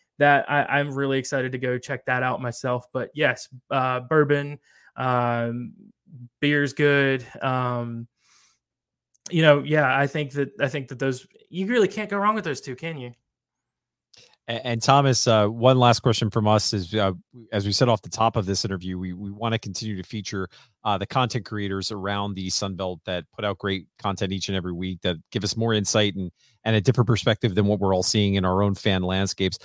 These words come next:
Speaker 2: Um, tell us a little bit about what you all do, um, behind your program and, and how can people, uh, follow your content and get engaged, uh, with your work each and every week?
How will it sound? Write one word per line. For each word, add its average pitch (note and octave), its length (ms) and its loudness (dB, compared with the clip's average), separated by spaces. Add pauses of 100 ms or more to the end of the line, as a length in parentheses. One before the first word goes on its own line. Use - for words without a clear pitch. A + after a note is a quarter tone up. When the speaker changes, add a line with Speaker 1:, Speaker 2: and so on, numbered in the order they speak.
(280)
Speaker 2:
Um, G2+ 320 6
tell F#3 140 6
us - 120 2
a F3+ 40 6
little E3 140 4
bit C3+ 120 2
about A2+ 400 4
what A2 200 -4
you A#2+ 180 -2
all A2 140 2
do, G#2+ 340 -2 (340)
um, G2 220 -2
behind G2+ 320 -4
your A#2+ 140 -6
program A2 560 -8
and, F#2 160 -12
and F#2 100 -10
how C#3 240 -6
can A#2 140 -12
people, G#2 440 -4
uh, F#2+ 140 2
follow G#2+ 240 0
your F#2+ 180 -2
content G#2 480 -2
and F#2 80 -6
get F#2+ 140 -4
engaged, F#2 540 -4
uh, F2 280 0
with F2+ 160 -12
your F2+ 200 -4
work F#2 320 -12
each F2+ 140 -8
and E2+ 60 -8
every E2 140 -10
week? D#2+ 240 -12